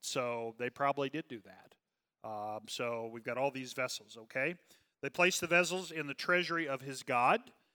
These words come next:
Then the king, verse three, commanded Ashpenaz, his chief eunuch, to bring some of the people of Israel, both of the royal family and of the nobility, youths without blemish, blemish,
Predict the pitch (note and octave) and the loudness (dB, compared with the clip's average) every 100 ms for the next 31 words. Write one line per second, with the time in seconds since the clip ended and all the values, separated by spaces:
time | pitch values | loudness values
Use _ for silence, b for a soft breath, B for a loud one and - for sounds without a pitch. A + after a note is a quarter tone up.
0 | _ - D#3 D#3 G#3 G#3+ A3 G3 F#3 - | _ -4 -2 0 2 2 4 4 2 2
1 | F#3+ F#3+ - F3 E3+ E3+ E3 D#3 D3+ - | 2 2 0 0 2 4 2 2 2 0
2 | - E3 C#3+ C3 B2 D3+ G3+ - - C#3+ | -6 -2 2 2 2 0 0 -4 -2 -6
3 | - - F3+ E3 D3+ F3+ D3+ C3+ - C#3 | -6 -4 -4 -6 -2 0 2 0 -4 -4
4 | C#3+ C#3 - F#3 E3+ - G3+ F3+ D#3+ G#3+ | -4 0 0 2 0 -2 -4 -2 2 0
5 | - C#3 C3 F#3 - b b b D#3 G#3+ | 0 -2 -2 -2 -6 b b b 6 6
6 | C4+ G3 F#3 F3+ F3+ F#3+ F#3 F#3 F3 F3+ | 4 -2 0 4 6 6 4 2 2 2
7 | F3+ E3 E3+ F3+ E3+ E3+ E3+ F3 F#3+ D#3+ | -2 -2 -2 -2 -2 -2 2 6 6 6
8 | - C#3 G3+ - b b b _ E3 D4 | 0 -4 -4 -10 b b b _ 4 4
9 | D#4+ - G#3+ F#3 D#3+ - C#3 D3 G3+ C4+ | 4 0 4 6 6 4 2 2 2 -2
10 | - - - D#3 D#3 A3 | -4 -4 4 4 4 -2